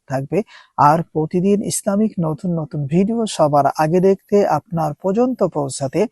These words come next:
আমাদের এই ছোট্ট চ্যানেলটি সাবস্ক্রাইব করার অনুরোধ থাকবে। সম্মানিত দর্শক শ্রোতা, এই আমলটা কখন কিভাবে করবেন এবং আমলটা করার জন্য কি কি জিনিসের প্রয়োজন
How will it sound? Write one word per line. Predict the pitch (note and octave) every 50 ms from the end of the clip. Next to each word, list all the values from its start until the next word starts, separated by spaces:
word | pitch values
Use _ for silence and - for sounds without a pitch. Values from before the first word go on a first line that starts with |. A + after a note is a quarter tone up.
| - - - - - - - _ _ -
আমাদের | E3+ F#3 G#3 A3+ A3+ B3 B3 B3 - -
এই | G#3+ A#3 C#4 C#4+ C4
ছোট্ট | - - C#4+ D4 C#4 - - C#4 C4
চ্যানেলটি | - - G#3 G3 G3 G#3+ G#3+ G#3 - A3+ A3 A3 G#3+ G3+
সাবস্ক্রাইব | - - D#3+ C#3+ C#3+ - - - - D3+ D3 C#3+ C#3+ C#3+ C3+ - _
করার | - D3 C#3+ C#3 C#3+ C#3+ E3 G3 G#3+ - -
অনুরোধ | - D#3+ D3 C#3+ B2+ B2+ B2+ - _ -
থাকবে। | C3+ C3 C3+ D3 C#3+ C3 B2+ _ _ - - _ _ -
সম্মানিত | - - G#3 G3 G3+ G3+ G#3 G#3 - G#3 F3+ D#3+
দর্শক | E3 D#3 D3+ D#3 D3 - G3 F#3
শ্রোতা, | - - - D3 C#3 C3+ - D3 D3 D#3+ F3+ - -
এই | A3 A3+ A#3 A#3 -
আমলটা | D#3+ D#3+ F3 A3 A3+ G#3+ - G3+ E3 -
কখন | - D3+ C#3+ - - C#3+ C#3+ C#3+ C3 -
কিভাবে | _ - D#3 D3 D3 D#3 E3 F3+ G#3+ A3+ A3+ -
করবেন | - B3 B3 B3 A#3 B3 B3 A#3+ B3+ - - - - _ _
এবং | - D3 D3 D3 F3+ G#3+ B3+ - -
আমলটা | E3 F3+ G#3+ C#4+ D4 C#4 B3 - G3 E3+
করার | - - D3+ C#3+ C#3 C3+
জন্য | - - D3 C3 C3+ C3+ C#3 C3+
কি | - - D#3 D3
কি | - - E3
জিনিসের | D#3 - E3 D#3+ E3+ D#3 - - F3 E3+ E3 E3+
প্রয়োজন | - - D3+ C#3+ C3+ C3+ C#3 D#3 G3